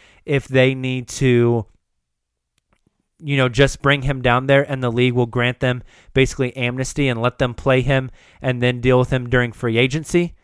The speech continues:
I think the Thunder would take that as well because it would be less of a cap hit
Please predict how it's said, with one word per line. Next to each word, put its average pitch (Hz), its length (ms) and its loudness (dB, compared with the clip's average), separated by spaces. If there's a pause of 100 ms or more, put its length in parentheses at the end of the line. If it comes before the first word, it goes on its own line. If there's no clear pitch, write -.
(720)
I 131 140 2
think 131 220 -2
the 123 80 0
Thunder 123 240 -2
would 113 160 0
take 127 240 -2
that 113 180 0
as 98 140 -8
well 117 200 2
because 117 360 -2
it - 20 -4
would 110 60 -4
be 113 100 -2
less 107 260 -4
of - 80 -12
a 107 60 -6
cap - 360 0
hit 123 300 -4